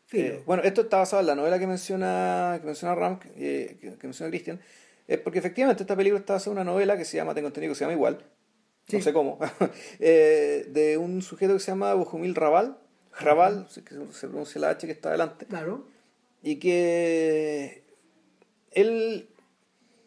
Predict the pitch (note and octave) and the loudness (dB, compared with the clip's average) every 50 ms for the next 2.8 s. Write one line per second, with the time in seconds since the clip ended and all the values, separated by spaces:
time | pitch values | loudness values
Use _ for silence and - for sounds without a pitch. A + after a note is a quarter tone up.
0 | _ _ _ _ - - D#3+ F3+ F#3+ G#3 G#3 G#3+ A#3 A#3+ A3+ A#3 - A#3 A#3 B3 | _ _ _ _ -4 0 2 4 4 4 4 4 4 4 4 6 6 6 6 6
1 | A3 F#3 E3 E3+ E3 D#3+ - - G3+ G3 F3+ G3 F#3+ F#3 F#3+ G#3+ G3+ F3+ - - | 4 2 -2 -4 -4 -2 0 0 0 0 -2 -2 -2 0 2 2 2 0 0 -4
2 | F3+ A3 - _ _ _ _ _ _ - - C#3+ C3+ B2 A#2+ - | -8 -8 -10 _ _ _ _ _ _ -12 -8 -8 -6 -6 -8 -10